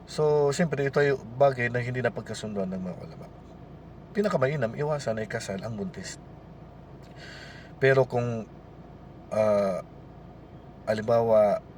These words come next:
para matakpan yung kahihiyan ng pamilya, ng mag-asawa, o ng dalawa, ay pwede namang kunin ang opinion ng ibang mga ulama, katulad ng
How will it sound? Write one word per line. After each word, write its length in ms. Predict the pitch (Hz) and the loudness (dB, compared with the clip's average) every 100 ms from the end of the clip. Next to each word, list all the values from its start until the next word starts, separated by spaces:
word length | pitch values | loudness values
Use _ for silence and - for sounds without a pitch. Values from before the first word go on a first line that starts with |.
| - - - - - - - | -20 -20 -20 -20 -20 -20 -16
para 240 | - 117 107 | 0 2 4
matakpan 560 | 107 107 - 107 107 | 2 0 2 0 2
yung 400 | 107 107 104 101 - - | -4 -6 -6 -8 -12 -8
kahihiyan 720 | - 113 123 139 117 107 107 - - - - - - - - - - - - - | -4 -2 0 2 4 2 -2 -12 -18 -18 -18 -18 -20 -20 -20 -20 -20 -20 -20 -12
ng 140 | 95 92 | -10 -2
pamilya, 800 | 107 127 135 120 110 107 107 107 | 0 2 0 2 4 6 4 0
ng 180 | - - - | -10 -14 -12
mag-asawa, 720 | - - 131 127 120 110 107 | -10 2 6 6 6 4 4
o 80 | 104 | 2
ng 220 | 101 104 | -4 -4
dalawa, 560 | 101 120 123 110 107 104 - - - - - - - 123 | 0 4 6 6 4 2 -12 -18 -18 -18 -18 -18 -2 4
ay 400 | 127 135 131 - - - - - - | 6 6 0 -10 -18 -20 -20 -20 -4
pwede 160 | 170 156 | -2 0
namang 240 | 135 117 | 0 -2
kunin 320 | - 104 101 101 | -2 -4 -2 -4
ang 80 | |
opinion 480 | 98 - 98 98 92 90 - - - - - 101 | -6 -6 -6 -4 -6 -8 -14 -18 -18 -18 -14 -10
ng 60 | |
ibang 240 | 101 98 101 | -6 -4 -4
mga 240 | 98 92 | -4 -4
ulama, 320 | 95 90 85 - | -6 -8 -10 -12
katulad 400 | 98 - 104 98 | -14 -8 -6 -4
ng 160 | 98 | -6